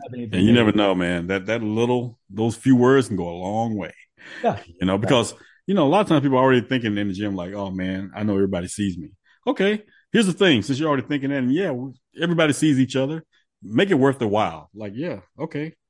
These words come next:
Speaker 2: Hey, man, I see you've been kicking ass. Keep it up and keep it
Speaker 1: Yep.
Speaker 2: moving." When you say that, then they were
Speaker 1: Yep.
Speaker 2: like, "You know what? Who gives a damn someone's watching me?"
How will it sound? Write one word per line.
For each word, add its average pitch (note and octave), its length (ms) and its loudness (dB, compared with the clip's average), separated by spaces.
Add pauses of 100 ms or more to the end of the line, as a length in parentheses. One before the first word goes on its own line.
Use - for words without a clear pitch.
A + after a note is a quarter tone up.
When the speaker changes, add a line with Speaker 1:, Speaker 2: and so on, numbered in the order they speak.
Speaker 2:
Hey, F3+ 120 -8
man, D#3+ 140 0
I F#3+ 40 -4
see E3+ 160 -6
you've E3 100 -4
been C#3 100 2
kicking D#3 240 0
ass. E3 300 -2
Keep C3+ 200 -6
it F3 60 0
up - 240 0 (340)
and D#3 80 -6
keep F#3+ 160 -2
it G3 60 0
Speaker 1:
Yep. A3 100 2
Speaker 2:
moving." A#2 320 -2
When A2+ 160 0
you B2+ 80 2
say E3+ 200 -6
that, E2+ 180 -12 (560)
then D#3 80 2
they E3+ 80 6
were C3+ 60 6
Speaker 1:
Yep. A#2 80 2
Speaker 2:
like, G#2+ 120 0
"You F#3+ 60 -4
know G#3 140 -8
what? A3 200 -8 (140)
Who G#3+ 100 -8
gives D#3 160 -4
a F#2 40 -6
damn E2 220 -8
someone's E2 300 -12
watching F2 340 -10
me?" E2+ 220 -14